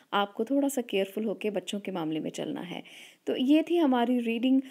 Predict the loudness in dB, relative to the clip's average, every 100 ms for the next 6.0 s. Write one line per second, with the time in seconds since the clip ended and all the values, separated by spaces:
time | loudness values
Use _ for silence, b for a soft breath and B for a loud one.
0 | B _ 4 4 2 0 2 2 2 0
1 | 4 2 2 -2 -2 -4 -4 -6 -6 -4
2 | -6 -4 -2 -2 -4 B 0 0 0 -2
3 | 0 0 -2 -4 -6 -6 -8 2 4 4
4 | 0 0 0 0 -4 -4 -4 -4 -4 -4
5 | -4 -4 -8 -4 -2 -2 -4 -4 -4